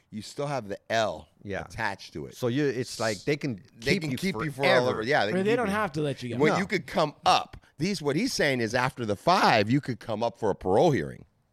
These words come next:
Speaker 1: But at the parole hearing, they'd be like, "You know what? That's great. Go back, give us another five for you see us."
Speaker 3: Right, right, right.
Speaker 1: Or whatever it might be.
Speaker 3: Well, I'm trying to calculate is, like, if you had a perfect world and, and just so people can kinda get understand, 'cause everyone hears these twenty-five to life, da, da, da, da, life, and then they hear sometimes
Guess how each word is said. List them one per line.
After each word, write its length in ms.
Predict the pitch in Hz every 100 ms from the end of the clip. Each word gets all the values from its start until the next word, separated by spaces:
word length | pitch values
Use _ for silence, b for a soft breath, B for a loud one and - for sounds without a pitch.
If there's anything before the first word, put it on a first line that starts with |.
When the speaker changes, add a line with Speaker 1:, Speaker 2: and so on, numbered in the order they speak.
| _ B B -
Speaker 1:
But 140 | 117
at 100 | 113
the 80 | 120
parole 240 | 139 202
hearing, 140 | 160 120
they'd 160 | 147
be 60 | 151
like, 200 | 113 107 B B
"You 80 | 170
know 80 | 185
what? 160 | 190
That's 200 | 175 165
great. 440 | - 180 170 - -
Go 100 | 139
back, 180 | 160
give 120 | 139 131
us 100 | 117
another 260 | 113 107
five 300 | 95 98 85
for 80 | 87
you 80 | 78
see 180 | - 69
us." 160 | 65
Speaker 3:
Right, 240 | 165 220 202
right, 140 | 202
right. 140 | 202 92
Speaker 1:
Or 20 |
whatever 260 | 92 92
it 40 | 90
might 160 | 78
be. 80 | 69
Speaker 3:
Well, 100 | 214
I'm 220 | 233 247
trying 220 | - 262 220
to 40 |
calculate 640 | - 208 180 180 175 170
is, 160 | 165 131
like, 220 | 147 139
if 240 | - 160 135
you 180 | 170 196
had 120 | 170
a 60 |
perfect 500 | - - 220 208 190
world 480 | 170 175 175 156 156
and, 380 | 156 143 139 139
and 240 | 147 143
just 180 | 123 190
so 100 | 208
people 240 | 170 214 190
can 120 | 165
kinda 260 | 175 180
get 140 | 156 160
understand, 260 | 156 147
'cause 120 | 170 180
everyone 400 | 240 330 339 226
hears 340 | 165 220 202
these 240 | 170 170 -
twenty-five 400 | - 185 180 156
to 60 |
life, 200 | 151 156 -
da, 80 | 156
da, 120 | 156
da, 100 | 147
da, 100 | 135
life, 280 | 151 147 135
and 80 | 143
then 80 |
they 100 | 147
hear 160 | 139 147
sometimes 480 | - 156 151 147